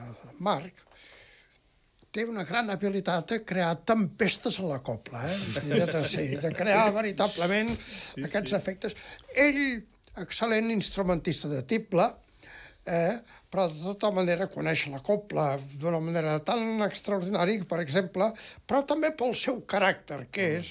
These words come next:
Speaker 1: eh, que tenim, aquesta manera d'escriure desacomplexada, oberta, sí? I després crea, crea aquests ambients veritablement sonors, i aquesta sardana, de tota manera,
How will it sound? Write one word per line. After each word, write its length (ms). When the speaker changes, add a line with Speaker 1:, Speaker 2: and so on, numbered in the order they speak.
Speaker 1:
eh, 260
que 140
tenim, 360
aquesta 540
manera 360
d'escriure 640
desacomplexada, 1300
oberta, 840
sí? 320
I 160
després 360
crea, 380
crea 360
aquests 640
ambients 720
veritablement 720
sonors, 580
i 140
aquesta 340
sardana, 540
de 120
tota 260
manera, 420